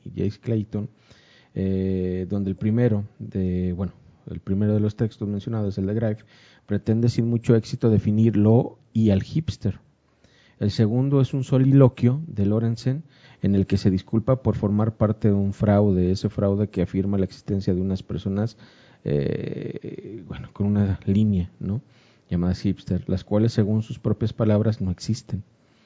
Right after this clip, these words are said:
Para este autor no hay nada que pueda calificarse de cultura hipster y en el mejor de los casos se trata de un look que resulta interesante. El texto de Clayton inicia con una anécdota ocurrida en México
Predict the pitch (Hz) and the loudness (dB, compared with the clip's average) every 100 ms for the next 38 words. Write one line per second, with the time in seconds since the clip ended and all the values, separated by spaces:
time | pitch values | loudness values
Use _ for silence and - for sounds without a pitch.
0 | - _ _ _ _ _ 104 98 107 - | -20 _ _ _ _ _ 2 4 4 4
1 | 131 120 131 127 147 120 117 120 120 120 | 2 4 4 2 2 2 4 4 4 4
2 | 123 120 101 - 110 117 117 - 101 95 | 4 2 -2 2 4 6 4 4 2 2
3 | 98 - 107 - 107 101 98 92 104 101 | -4 0 0 2 0 0 -2 -2 -2 -2
4 | - 107 104 - 95 95 95 90 90 107 | 0 -4 -4 -4 -2 0 0 -2 -4 -4
5 | 104 113 110 110 107 113 101 - 104 113 | -2 -4 -2 -2 -2 -4 -6 -4 -4 -2
6 | 98 107 107 113 113 - - - _ - | 0 0 2 2 0 -8 -20 -20 _ -4
7 | 92 95 - 101 120 107 98 87 87 80 | -2 -2 -4 -2 0 0 -2 -4 -4 -8
8 | - - - _ _ _ _ _ - - | -10 -18 -18 _ _ _ _ _ -20 -20
9 | _ _ - 95 95 123 120 135 123 120 | _ _ -2 0 2 2 2 4 2 6
10 | 131 117 120 110 135 - 104 107 120 110 | 6 6 2 0 -2 -4 0 2 0 0
11 | 113 113 113 110 104 107 113 104 104 107 | 2 2 4 2 2 0 0 -2 0 2
12 | 110 110 113 127 117 110 - 117 | 4 4 4 2 2 0 -2 -4